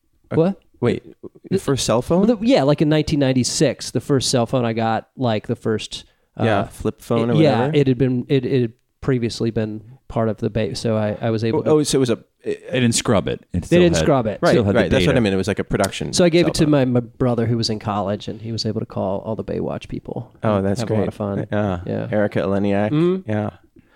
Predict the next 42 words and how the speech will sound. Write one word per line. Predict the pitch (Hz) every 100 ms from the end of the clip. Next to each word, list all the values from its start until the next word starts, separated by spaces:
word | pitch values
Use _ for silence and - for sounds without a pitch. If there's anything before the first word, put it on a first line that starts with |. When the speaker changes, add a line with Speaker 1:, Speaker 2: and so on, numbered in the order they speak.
| _ _ _ _ -
Speaker 1:
Um, | 90 87 - _ _ _ _
okay, | - 139 151 - -
that's, | - -
that's | 131 143 160
a | 143 - - -
cool | - 95 87
thing. | 82 95 139
Speaker 2:
Yeah. | 139
Speaker 1:
So | 110 101
will | 117 120
you | 120
forward | 120 113 107
all | 107
those | 107 107
numbers | 107 107 113 147
Speaker 2:
Yeah, | 226
Speaker 1:
to, | 101 -
Speaker 2:
totally. | 160 156 123
Speaker 1:
to | - _ _ _
Steve | - 104 101
Owens? | 110 107
And | 113
then | 113
he | 110
says, | 113 107
"Cassandra, | - 113 123 127 165
miss | 113 110 123
you. | 131 190 - _ - - - -
You've | 107
been | 104
really | 101 95
funny | - 123 139 147
with | 117 101
your | 90
asides | - 127 131 135 -
and | 95
odd | 78 95
references. | 101 107 98 98 -
Improv | 135 147 156 117
<laughs> |
classes | 160 - 123 117 -
work." | 175 120 - -